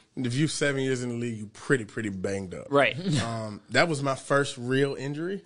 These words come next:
Speaker 1: Um, like I said, I didn't require surgery or anything, but just, uh, that was the most time I ever missed. Outside of me rolling the ankle, maybe my fourth year, I may have missed two or three games.
Speaker 2: Mm-hmm.
Speaker 1: Outside of that, I didn't miss any, really. So, um, nah, man, it,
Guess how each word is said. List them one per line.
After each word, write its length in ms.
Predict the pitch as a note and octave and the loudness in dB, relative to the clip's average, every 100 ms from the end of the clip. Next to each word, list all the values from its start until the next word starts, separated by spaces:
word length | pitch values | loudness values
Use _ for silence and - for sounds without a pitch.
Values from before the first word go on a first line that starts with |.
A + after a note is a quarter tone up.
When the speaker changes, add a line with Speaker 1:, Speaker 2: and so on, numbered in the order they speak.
| - | -2
Speaker 1:
Um, 460 | B2 A#2+ A2+ A2 - - - - | -2 -2 -4 -8 -12 -20 -16 -2
like 80 | B2+ | 0
I 40 | A#2+ | 0
said, 80 | C3+ | 0
I 20 | |
didn't 200 | C3 B2+ | -2 -2
require 320 | A2+ B2+ B2 | -2 -2 -2
surgery 400 | - B2 A#2+ A#2 | -2 -6 -6 -6
or 20 | |
anything, 520 | A#2 A2+ A#2 A#2 A2+ | -6 -6 -4 -2 0
but 240 | G#2+ G#2+ F2 | 0 -2 -2
just, 360 | A#2+ A#2+ - | -2 -2 0
uh, 280 | A2+ A2 G#2+ - | 0 2 0 -2
that 100 | G#2 | -4
was 180 | A#2+ A2+ | -6 -6
the 80 | G2+ | -4
most 240 | G#2+ A2 | -4 -4
time 200 | A2 G#2 | -4 -2
I 100 | G#2 | -2
ever 160 | G2+ G2 | -4 -4
missed. 440 | G2 E2 - - - - _ - | -6 -6 -8 -10 -16 -20 _ -4
Outside 440 | B2+ - B2+ A#2+ | -4 -2 -4 -4
of 80 | A2 | -4
me 380 | A2 A#2+ A2+ - G1+ | -6 -4 -6 -8 -6
rolling 320 | A2+ A#2+ A2+ | -2 0 -2
the 140 | G#2+ | -6
ankle, 320 | - A#2 A2 G#2 | -8 -8 -6 -2
maybe 240 | G#2+ G#2+ | -2 0
my 160 | G#2+ G2 | 0 -2
fourth 320 | - G#2+ - | -2 -4 -2
year, 140 | F#2 | -4
I 40 | G2+ | -2
may 140 | G2+ | -2
have 80 | G2 | -4
missed 240 | C2 - | -6 -8
two 140 | - G#2 | -6 -8
or 40 | |
three 200 | - F2 | -6 -8
games. 420 | C#2 G#1+ A#1+ - - - B2+ | -6 -8 -10 -14 -16 -12 -2
Speaker 2:
Mm-hmm. 160 | A#2+ | 2
Speaker 1:
Outside 260 | B2 B2+ C#3 | 2 2 0
of 80 | B2+ | 0
that, 140 | A#2+ | -4
I 40 | A2+ | -6
didn't 180 | A2+ | -8
miss 240 | G#2 G2 - | -8 -10 -6
any, 260 | A#2 G2 - - | -4 -4 -6 -6
really. 260 | A#2 G2+ | -2 -2
So, 300 | - A#2 G#2+ | -2 -2 0
um, 320 | G#2+ A2 G#2+ A2+ - - - | 0 -2 -4 -8 -16 -12 4
nah, 160 | D#3 | 6
man, 200 | C#3 B2+ C3 | 6 4 2
it, 180 | D#3 - | 0 -4